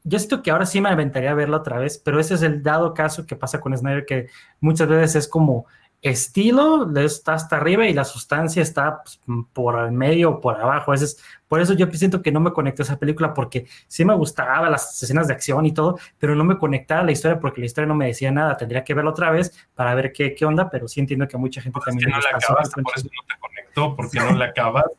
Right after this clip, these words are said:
Speaker 2: O sea, es que hasta
Speaker 1: Sí.
Speaker 2: el final, ¿entiendes? ¿Qué está pasando? ¿Por qué?
Speaker 1: Mm.
Speaker 2: Como, como que hay dos realidades, pero
Speaker 1: Sí.
Speaker 2: la tienes que terminar. Para
Speaker 1: La
Speaker 2: mí,
Speaker 1: tengo que
Speaker 2: son
Speaker 1: terminar
Speaker 2: una
Speaker 1: de
Speaker 2: de
Speaker 1: ver.
Speaker 2: mis películas favoritas.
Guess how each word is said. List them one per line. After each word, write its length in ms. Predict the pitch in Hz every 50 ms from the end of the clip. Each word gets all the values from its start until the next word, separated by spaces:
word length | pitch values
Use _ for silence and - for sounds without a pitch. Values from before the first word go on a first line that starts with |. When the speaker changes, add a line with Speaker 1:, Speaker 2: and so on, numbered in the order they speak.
| - - - - - - - -
Speaker 2:
O 60 | 131
sea, 120 | 135 151 143
es 100 | 135 -
que 100 | 170 170
hasta 180 | - 135 147
Speaker 1:
Sí. 60 | 139
Speaker 2:
el 40 | 139 135
final, 440 | - 139 139 147 151 156 160 - - _ _ _ _ _ _ _ _ _ _ -
¿entiendes? 600 | - 139 135 131 131 135 135 139 147 147 143 - _ _ _ _ _ _ _ _ _ _ _
¿Qué 80 | - 254
está 300 | 143 156 160 165 151 -
pasando? 540 | 147 135 135 - 143 156 165 165 147 135 139
¿Por 180 | - 120 - -
qué? 220 | - 147 147 143
Speaker 1:
Mm. 80 | 131 131
Speaker 2:
Como, 320 | 143 139 131 127 123 -
como 240 | - 135 127 123 120 -
que 100 | 139 143
hay 60 | 143 -
dos 180 | 147 151 135
realidades, 680 | 143 135 131 131 123 120 123 135 143 147 143 139 135 -
pero 380 | - 120 113 110 110 107 104 104
Speaker 1:
Sí. 140 | 131 135 139
Speaker 2:
la 140 | 135 135 -
tienes 200 | 139 143 156 -
que 100 | - 135
terminar. 340 | - - - - - - -
Para 140 | - 156 165
Speaker 1:
La 40 | 208
Speaker 2:
mí, 80 | - 151
Speaker 1:
tengo 160 | 170 180 180
que 80 | 165
Speaker 2:
son 80 | 151 -
Speaker 1:
terminar 440 | - 135 127 127 - 208 208 - 131
Speaker 2:
una 20 |
Speaker 1:
de 100 | 135 131
Speaker 2:
de 60 | 123
Speaker 1:
ver. 80 | 127 131
Speaker 2:
mis 80 | - -
películas 420 | - - _ _ _ _ _ _ -
favoritas. 760 | - - - - - 131 135 135 123 101 - - - - _